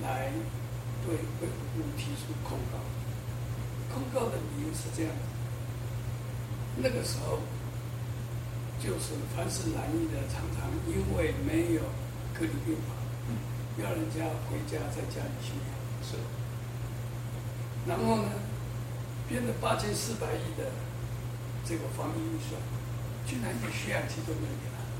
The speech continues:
Speaker 2: 嗯。
Speaker 1: 所以呢，他就快乐缺氧在家里死掉，也没有医护人员去跟他联系。
Speaker 2: 快乐缺氧死掉。哦，你这个名词用的。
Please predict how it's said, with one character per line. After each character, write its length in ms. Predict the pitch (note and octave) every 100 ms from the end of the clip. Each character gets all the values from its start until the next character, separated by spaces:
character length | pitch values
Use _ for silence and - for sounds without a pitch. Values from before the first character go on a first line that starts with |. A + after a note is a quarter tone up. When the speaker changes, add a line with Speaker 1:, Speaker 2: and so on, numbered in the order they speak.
| - - -
Speaker 2:
嗯。 80 | A#2 - - - -
Speaker 1:
所 100 | -
以 60 | A#2
呢， 160 | F3+ F#3+ -
他 80 | -
就 160 | G3+ - -
快 220 | A3+ -
乐 340 | - - -
缺 320 | - - E3+ -
氧 80 | -
在 80 | - -
家 80 | -
里 160 | -
死 240 | - - -
掉， 80 | - - - - - - - - - -
也 240 | - - -
没 320 | A3+ A3+ A3
有 80 | - - - - - - - - - -
医 160 | - -
护 240 | - D#4+
人 80 | D4
员 160 | D4 C#4+ C#4+ - - - - -
去 300 | - E4 - - - -
跟 80 | -
他 240 | - -
联 240 | - - -
系。 80 | -
Speaker 2:
快 80 |
乐 80 | - -
缺 360 | - - G#2+ A2
氧 40 | - -
死 200 | - - -
掉。 120 | - - -
哦， 120 | - - -
你 60 | -
这 60 | C3+
个 80 | A#2+
名 240 | G#2+ A#2
词 180 | - A#2+ A#2+
用 120 | A2+
的。 240 | - -